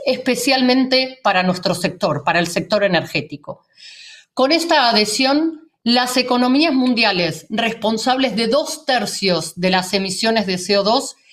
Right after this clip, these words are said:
se habrán comprometido a alcanzar esa mencionada neutralidad de emisiones netas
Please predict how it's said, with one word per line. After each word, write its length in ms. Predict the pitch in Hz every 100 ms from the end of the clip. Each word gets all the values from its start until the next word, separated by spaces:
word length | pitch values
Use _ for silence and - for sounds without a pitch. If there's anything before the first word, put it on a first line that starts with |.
| - _
se 200 | - -
habrán 340 | 240 254 294 294
comprometido 800 | 285 247 226 214 214 240 240 220
a 120 | 196
alcanzar 800 | 180 185 185 185 226 233 240 - _ - -
esa 240 | 254 262 269
mencionada 800 | 226 226 - 240 240 262 285 262
neutralidad 720 | 220 214 214 196 196 214 226
de 60 |
emisiones 540 | 202 180 - 220 214 180
netas 540 | 202 208 208 208